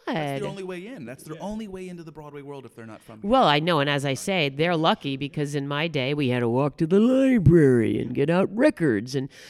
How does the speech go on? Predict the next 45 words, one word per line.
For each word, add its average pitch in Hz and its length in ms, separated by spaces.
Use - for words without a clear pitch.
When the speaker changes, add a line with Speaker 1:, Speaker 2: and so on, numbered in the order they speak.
Speaker 3:
or 190 200
stay 196 340
up 165 240
when 160 440
nobody 165 300
was 160 160
looking 151 280
and 147 100
watch 151 240
Gypsy 151 320
when 139 140
it 139 60
was 135 120
on 131 160
at 131 120
two 139 140
in 127 80
the 127 60
morning, 123 420
or, 139 180
Speaker 1:
<laughs> 294 300
Speaker 3:
you 170 80
know, 156 80
not 160 300
finish 170 240
our 143 160
homework 180 420
because 160 240
it 160 40
was 156 100
on 160 100
at 156 80
four 175 140
in 165 60
the 170 120
afternoon, 175 720
or 123 120
Speaker 2:
<laughs> - 260
Yeah. - 60
Speaker 3:
and 156 80
that's 160 200
what 202 80
we - 80
were 190 100
doing. 214 480